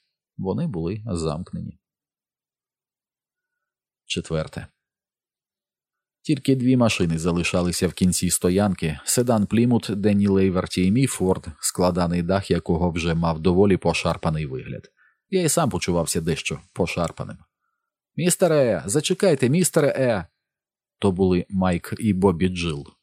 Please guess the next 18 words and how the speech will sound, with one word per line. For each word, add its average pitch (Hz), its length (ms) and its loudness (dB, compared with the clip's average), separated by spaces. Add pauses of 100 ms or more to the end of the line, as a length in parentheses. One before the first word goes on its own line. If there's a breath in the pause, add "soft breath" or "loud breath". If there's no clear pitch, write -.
(180)
Вони 131 260 0
бігли 92 340 2
через 87 340 -4
розжарену 85 640 0
автостоянку 85 800 0
до 80 140 -4
мене. 76 300 -6 (520)
Майк 110 260 -2
ніс 113 280 2
маленький 107 460 2
запакований 98 640 2
презент, 95 520 0
який 85 340 0
тут 123 240 -2
же 95 120 4
мені 85 280 0
і 87 220 -6
вручив. - 520 -10